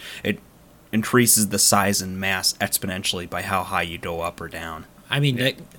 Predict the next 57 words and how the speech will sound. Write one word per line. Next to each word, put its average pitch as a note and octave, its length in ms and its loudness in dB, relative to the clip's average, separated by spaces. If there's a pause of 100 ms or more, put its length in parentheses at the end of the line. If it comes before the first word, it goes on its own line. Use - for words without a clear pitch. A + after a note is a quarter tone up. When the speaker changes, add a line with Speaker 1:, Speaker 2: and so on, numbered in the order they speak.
(100)
Speaker 2:
the D3 100 2
release C#3 380 4
that, A2+ 220 0
or A#2+ 140 2
the, B2 160 0
at A#2+ 80 2
least B2 240 2
the A2+ 100 -2
trailer A#2 420 -2
that A2 140 -6
they A2 80 -4
had A2+ 180 0
in A2+ 60 -4
the G2+ 80 -2
State A2+ 240 0
of G2+ 80 -8
Play A2 460 -4
was A#2+ 160 0
kinda A#2 180 -2
cool. A2+ 320 2
Like, G2+ 220 -4
you A2 80 -4
walk G#2 240 -4
up G2+ 120 -6
to G#2+ 80 -6
the G2 80 -8
PlayStation G#2+ 600 -4
remote, G#2 320 -2 (300)
<laughs> - 280 -14
the D3+ 180 0
guy B2+ 180 2
picks - 280 0
it A#2+ 80 2
up, A#2+ 240 2
drops B2 380 4
it C3 40 4
on A#2 120 2
the A2 60 -2
ground, A2 260 0
it - 20 -6
gets G#2+ 200 -2
a A2+ 40 0
little A2 180 -4
bigger, G#2+ 380 -2 (460)
and A2 120 0
then A2+ 120 4
he A2 80 6
Speaker 1:
Mm-hmm. G2 240 -2
Speaker 2:
picks - 240 0
it A#2 60 0
up A#2 140 2
and G#2+ 120 -2
drops G#2+ 340 2
it, A#2+ 80 2
and G#2 100 -4
it's - 140 -2
gigantic. F#2+ 720 -2